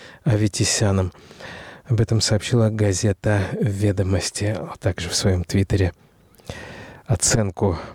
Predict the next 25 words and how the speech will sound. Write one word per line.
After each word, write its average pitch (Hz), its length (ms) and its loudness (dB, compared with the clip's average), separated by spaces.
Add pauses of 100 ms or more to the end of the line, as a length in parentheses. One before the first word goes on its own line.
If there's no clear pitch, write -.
(100)
происходящему 104 920 0 (580)
дал 98 420 0 (420)
Алексей 101 600 0
Кудрин. 92 580 2 (1000)
Мировой 165 460 4
суд 151 300 0
в 120 100 -4
Москве 127 400 0
оштрафовал 117 540 2
на 110 100 2
пятьсот 113 320 -4
рублей 107 280 0
журналиста 101 540 0
Светлану 107 640 2
Осипову. 120 440 0
Её 98 280 2
признали 98 400 0
виновной 95 460 2
в 87 40 -2
неисполнении 98 680 2
распоряжения 98 800 0
судьи 110 540 0
или 95 160 0
судебного 98 580 0
пристава. 117 500 2